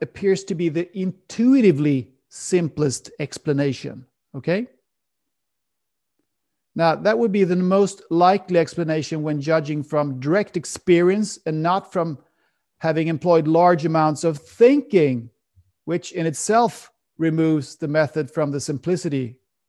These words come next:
that you seek. And one more thing, the consciousness question is closely linked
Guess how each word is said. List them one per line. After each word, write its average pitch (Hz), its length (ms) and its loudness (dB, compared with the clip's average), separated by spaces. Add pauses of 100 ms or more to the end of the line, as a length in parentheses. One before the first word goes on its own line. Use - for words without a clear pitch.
(500)
that 135 120 -14
you 135 100 -10
seek. - 580 -12 (1400)
And 175 160 -2
one 214 160 4
more 208 180 4
thing, 160 340 -4 (580)
the 175 80 -6
consciousness 247 680 2
question 175 580 0 (380)
is 165 140 -8
closely 240 480 0
linked 156 540 -2